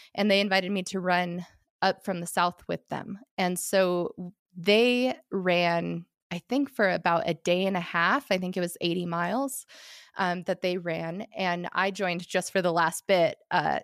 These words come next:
you know, I, I was like, um,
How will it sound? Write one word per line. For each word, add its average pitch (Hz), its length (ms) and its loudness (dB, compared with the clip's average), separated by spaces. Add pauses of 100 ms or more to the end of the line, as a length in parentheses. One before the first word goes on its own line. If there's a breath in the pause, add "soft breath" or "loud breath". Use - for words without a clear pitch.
you 180 120 -2
know, 165 100 2
I, 165 380 0 (380)
I 175 380 0
was 170 220 -4
like, 165 360 -2
um, 170 380 -8